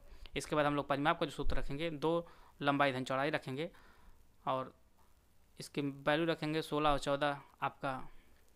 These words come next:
तीस हो जाएगा, तीस का दूना आपका साठ हो जाएगा, साठ, साठ सेंटीमीटर इसका परिमाप हो जाएगा। आए थे अगला प्रश्न हम लोग,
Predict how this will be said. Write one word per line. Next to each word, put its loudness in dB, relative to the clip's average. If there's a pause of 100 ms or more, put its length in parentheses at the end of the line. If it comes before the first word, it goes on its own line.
(220)
तीस -2
हो -4
जाएगा, 0
तीस -2
का -4
दूना 0
आपका -6 (280)
साठ -4
हो -12
जाएगा, 4 (520)
साठ, 0 (380)
साठ 2
सेंटीमीटर -4
इसका -6 (160)
परिमाप -6
हो -8
जाएगा। 2 (540)
आए 6
थे -8
अगला -6
प्रश्न -8
हम -4
लोग, -6